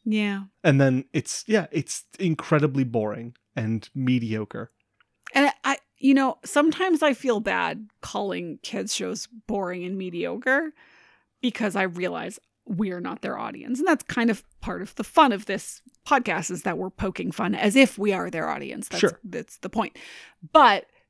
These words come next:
Speaker 1: in this <laughs> particular case, the fact that our s-, our almost five-year-old son also did not give a shit about
Speaker 2: <laughs>
Speaker 1: Ricky Zoom and anything he was doing by the end of the episode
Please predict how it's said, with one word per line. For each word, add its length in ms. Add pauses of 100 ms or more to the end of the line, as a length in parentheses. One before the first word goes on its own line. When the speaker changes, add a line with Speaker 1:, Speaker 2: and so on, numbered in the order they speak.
(180)
Speaker 1:
in 200
this 240
<laughs> 100
particular 480
case, 380
the 140
fact 360
that 100
our 100
s-, 200 (160)
our 240
almost 380
five-year-old 520
son 280
also 460
did 200
not 240
give 160
a 60
shit 420
about 280
Speaker 2:
<laughs> 20
Speaker 1:
Ricky 300
Zoom 400
and 240
anything 440
he 160
was 160
doing 440
by 120
the 140
end 100
of 120
the 100
episode 460